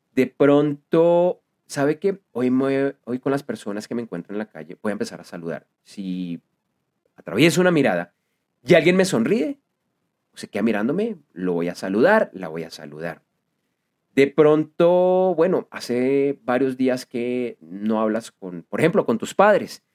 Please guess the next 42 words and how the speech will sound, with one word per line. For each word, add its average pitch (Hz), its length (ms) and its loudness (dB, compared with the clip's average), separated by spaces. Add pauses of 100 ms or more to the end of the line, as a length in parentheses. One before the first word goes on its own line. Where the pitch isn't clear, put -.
(340)
Tienes 160 180 2
la 185 100 0
costumbre 151 440 0
de 160 140 -2
que 139 120 -2
hablas 117 260 -2
con 147 180 -8
tu 131 100 -14
pa-, - 380 -8
con 107 120 -8
tus - 160 -20
padres 98 320 -4
de 131 80 -6
pronto 90 320 -12
cada 104 240 -6
quince 95 360 -10
días, 107 580 0
una 90 180 -12
vez 90 160 -12
al 92 100 -6
mes. 90 340 -6 (380)
Pues 117 100 -14
vas 131 80 0
a 135 40 -4
decir, 160 140 -8
"Ok, 185 140 -6 (140)
voy 127 140 -4
a 127 40 -2
empezar 143 280 -6
a - 20 -2
aumentarlo. 147 560 -4 (340)
Voy 104 200 0
a 110 40 0
hablar 123 280 -2
con 123 160 -6
ellos 117 220 -8
cada 113 240 0
diez 113 240 0
días, 160 320 -2
cada 95 260 -8
siete 95 320 -6
días". - 440 -6